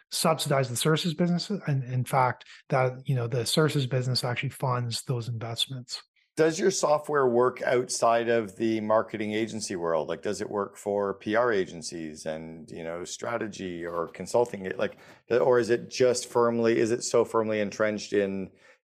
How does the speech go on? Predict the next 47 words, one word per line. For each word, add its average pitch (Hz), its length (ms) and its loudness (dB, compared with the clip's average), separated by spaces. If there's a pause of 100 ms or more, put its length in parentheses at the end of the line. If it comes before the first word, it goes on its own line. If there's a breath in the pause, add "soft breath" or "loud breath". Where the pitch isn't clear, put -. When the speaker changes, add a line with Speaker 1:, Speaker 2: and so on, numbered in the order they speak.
Speaker 2:
in 104 220 2
marketing 98 540 2
that 90 100 0
it 90 80 -4
doesn't 90 280 0
work 92 200 -2
outside 92 340 0
of 85 60 -4
that? 82 200 -2 (540)
I 117 60 0
guess 123 200 0
where 127 100 2
I'm 113 100 -2
going 117 280 2
is, 107 120 -4
do 117 120 -4
you, 117 100 0
do - 160 -4
you 117 80 6
have 117 200 2
line 110 260 2
extension 101 480 -2
later? 104 320 2
Like, 113 220 0 (240 loud breath)
and 117 120 0
there's 123 140 4
no 147 160 6
way 123 180 6
you're 107 120 4
even 101 220 0
touching, 98 600 -2
you 113 100 -8
know, 98 100 0
saturation 101 600 0
in 90 60 -8
the 90 60 -2
market. 95 380 0
The 90 60 -6
market's 92 340 -2
just - 180 -8
huge, 76 480 -4
right? 87 260 0
So. 87 320 -6 (420)
Speaker 1:
Yes, 139 600 0
yes, 139 460 -2
exactly. 147 580 2
So 170 420 2